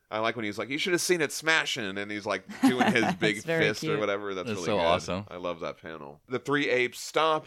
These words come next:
Speaker 1: They, like, sense something, and then all of a sudden a giant T-Rex comes out.
Speaker 2: I love this
Speaker 3: Oh.
Speaker 2: with the, you just see the eye.
Speaker 1: Oh, right. It's
Speaker 3: just so
Speaker 2: Very
Speaker 3: good.
Speaker 2: Jurassic Park.
Speaker 1: Yeah.
Speaker 2: Excellent.
Speaker 1: I thought the whole design of
Speaker 2: Yeah.
Speaker 1: it looked like Jurassic Park, even the way that it chomps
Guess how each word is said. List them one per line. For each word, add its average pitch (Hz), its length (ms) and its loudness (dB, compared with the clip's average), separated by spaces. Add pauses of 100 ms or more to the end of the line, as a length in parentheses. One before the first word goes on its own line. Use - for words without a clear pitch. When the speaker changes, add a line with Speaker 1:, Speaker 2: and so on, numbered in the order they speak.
Speaker 1:
They, 113 120 2
like, 110 200 -2
sense 147 340 -4
something, 135 600 -6 (120)
and 143 160 -2
then 139 120 0
all 143 140 2
of 135 80 -4
a 139 40 -6
sudden 143 260 0
a 143 60 2
giant 156 360 2
T-Rex 202 500 4
comes 131 260 0
out. 110 180 2
Speaker 2:
I 208 120 8
love 220 560 12
this 214 520 6
Speaker 3:
Oh. 202 60 -2
Speaker 2:
with 196 200 4
the, 185 300 6 (380)
you 170 140 -8
just 190 180 2
see 208 140 4
the 190 140 10
eye. 180 380 10
Speaker 1:
Oh, 139 200 6
right. 120 420 6
It's - 0 -
Speaker 3:
just 220 360 12
so 214 100 10
Speaker 2:
Very 185 160 8
Speaker 3:
good. - 80 6
Speaker 2:
Jurassic 165 580 8
Park. 160 180 4
Speaker 1:
Yeah. 101 340 2 (100)
Speaker 2:
Excellent. 160 460 2
Speaker 1:
I 196 40 0
thought 151 100 4
the 131 60 -6
whole 151 220 6
design 117 540 2
of 104 80 2
Speaker 2:
Yeah. 156 240 4
Speaker 1:
it 151 40 6
looked - 160 0
like 98 160 2
Jurassic 90 460 -4
Park, 107 240 -2
even 175 240 0
the 160 80 2
way 147 120 2
that 147 120 4
it - 160 -4
chomps - 720 -2